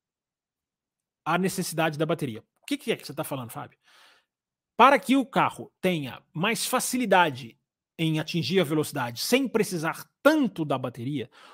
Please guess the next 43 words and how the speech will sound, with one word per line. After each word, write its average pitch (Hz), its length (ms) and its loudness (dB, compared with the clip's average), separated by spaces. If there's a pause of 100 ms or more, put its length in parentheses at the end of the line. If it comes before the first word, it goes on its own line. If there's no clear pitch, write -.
(100)
o 190 100 4
carro 190 320 4
terá 170 520 4 (240)
uma 175 240 2
aer-, 175 280 4
uma 180 160 0
chamada 160 460 -2
aerodinâmica 185 720 0
ativa. 165 640 -6
O 143 80 -12
que - 180 -6
que 190 140 0
é 190 40 6
aerodinâmica 170 500 0
ativa? 113 340 -12
As 139 300 -2
asas 185 300 0
do 170 100 -8
carro 151 260 -6
se - 120 -6
ajustam 175 460 0
na 151 80 0
reta 156 480 -6
automaticamente 175 880 2 (640)
pra 160 100 -2
que 170 100 -2
esse - 140 -4
carro 165 340 0 (140)
tenha 160 220 4
menos 196 280 4
arrasto 170 580 0
e 170 60 -4
tenha 175 220 0
mais 180 920 2
velocidade. 151 600 -4 (500)
Ultrapassa-, 170 540 0
cara, 170 160 -2
ninguém 151 200 2
tá 285 80 2
pensando 220 260 0
em - 20 0
ultrapassagem, 151 460 -2
né? 185 160 -8